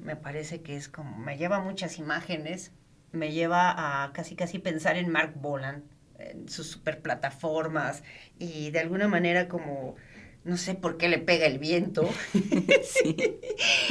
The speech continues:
Speaker 1: Y, y encara el mundo, ¿no? Encara el mundo con glamour y alegría.
Speaker 2: Ujú.
Speaker 1: ¿Cuál fue? ¿Qué nos cuentas sobre esta canción, sobre este track?
Speaker 2: Fíjate que yo también pienso en viento.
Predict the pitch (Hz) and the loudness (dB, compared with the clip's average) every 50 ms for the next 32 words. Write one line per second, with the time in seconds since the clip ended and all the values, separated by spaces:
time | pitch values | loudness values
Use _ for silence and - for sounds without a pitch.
0 | 294 294 - 370 349 - - - - 302 294 302 302 285 - - 254 247 233 226 | 4 2 2 -2 -8 -10 -10 -4 0 2 2 2 2 0 2 4 6 8 8 8
1 | 220 208 220 294 311 302 285 254 226 208 226 262 254 233 185 151 143 143 160 180 | 8 6 6 4 4 6 6 6 6 6 6 6 6 4 4 2 -2 -2 -2 -2
2 | 190 190 185 190 185 185 196 208 226 220 202 190 190 208 208 208 214 208 196 - | -2 -2 -4 -4 -2 0 0 0 0 0 -2 -4 -4 -2 -2 0 0 0 0 -2
3 | - 151 151 156 151 147 139 185 208 226 226 214 180 160 151 135 131 139 143 135 | -2 -6 -6 -6 -6 -4 -4 -2 0 0 0 0 -2 -2 -4 -6 -8 -10 -10 -8
4 | 113 - - - - - - - - - - 147 143 - - - 233 269 302 - | -10 -10 -10 -12 -16 -20 -20 -20 -20 -12 -10 -10 -8 -8 -8 -4 0 2 2 0
5 | - - - 226 233 226 214 220 - - - - - - 302 294 294 285 - - | 0 -2 0 2 2 2 0 -2 -6 -14 -20 -20 0 2 4 4 4 2 0 -2
6 | 269 277 240 226 220 220 190 208 190 185 185 185 185 - 202 196 - 160 156 156 | -2 -2 0 0 -2 -2 -2 -2 -2 -2 -4 -4 -4 -6 -6 -4 -4 -4 -4 -4
7 | 156 156 147 143 156 180 175 170 180 190 190 - 180 175 - - - - - - | -4 -6 -6 -6 -4 -4 -2 -2 -2 -2 -2 -4 -4 -4 -4 -8 -8 -10 -12 -14
8 | - - - - - - - - - - - - - - - - - - - - | -16 -18 -20 -20 -20 -20 -20 -20 -20 -20 -20 -20 -20 -20 -20 -20 -20 -20 -6 -6
9 | 196 - 226 226 - 170 151 160 160 160 170 175 175 170 165 165 160 156 160 160 | 0 0 0 4 4 6 8 8 8 8 8 6 8 8 6 6 6 6 4 4
10 | 160 160 170 160 156 147 143 139 135 135 - - - | 4 4 4 4 6 6 6 6 6 4 4 2 -2